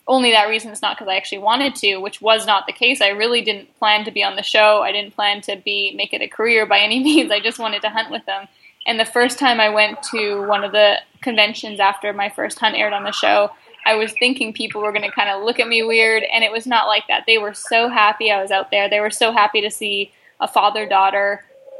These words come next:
duo go out there and enjoy family and promote all the positive things that we try to promote on our T V show. And it was just really inspiring to see that welcome attitude, which I've tried to relate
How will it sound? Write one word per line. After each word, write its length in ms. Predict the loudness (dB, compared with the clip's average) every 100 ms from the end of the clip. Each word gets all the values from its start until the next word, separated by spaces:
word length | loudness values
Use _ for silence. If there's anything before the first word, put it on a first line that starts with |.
| -8 0
duo 400 | 4 6 4 2
go 180 | 2
out 240 | 4 2 2
there 200 | 0 0
and 100 | -4
enjoy 320 | -6 -4 -2
family 480 | 2 2 2 -2 -6
and 100 | -8
promote 380 | -4 0 0 2
all 220 | 2 2
the 160 | -2 -2
positive 460 | 0 0 -2 -8
things 320 | -4 -4 -4 -8
that 160 | -6
we 140 | -4 -2
try 180 | 0 -2
to 80 |
promote 300 | -2 -4 -2
on 80 | 0
our 120 | -2
T 180 | -4 -8
V 120 | -6
show. 200 | -4 -2
And 100 | -2
it 60 | -2
was 100 | -4
just 160 | -4 -2
really 400 | 2 2 0 -2 _
inspiring 540 | -8 -6 0 2 2 -2
to 100 | -10
see 220 | -8 -2
that 280 | 0 0 -4 _ _ 2
welcome 320 | 2 2 -2
attitude, 420 | -2 -2 -4 -6
which 160 | -2 -2
I've 160 | -2
tried 240 | -2 -4 -6
to 80 | -6
relate 440 | -4 2 2